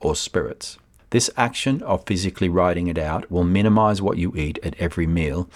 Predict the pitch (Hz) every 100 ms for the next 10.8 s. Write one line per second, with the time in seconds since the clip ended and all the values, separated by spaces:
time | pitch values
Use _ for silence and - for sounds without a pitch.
0 | - - - - 80 90 92 85 107 117
1 | 101 92 - 110 117 92 82 - 87 82
2 | 87 87 80 78 - 85 - - - -
3 | 90 90 - - 120 120 - 85 82 -
4 | - 95 107 113 - 85 76 69 87 -
5 | - 80 95 92 - 90 82 90 78 78
6 | 65 73 - 87 87 90 90 - - 87
7 | 85 98 117 123 104 78 98 - 92 -
8 | 92 80 78 107 - - 120 - 87 76
9 | 90 - - - 87 85 90 92 76 -
10 | - - - - - - 67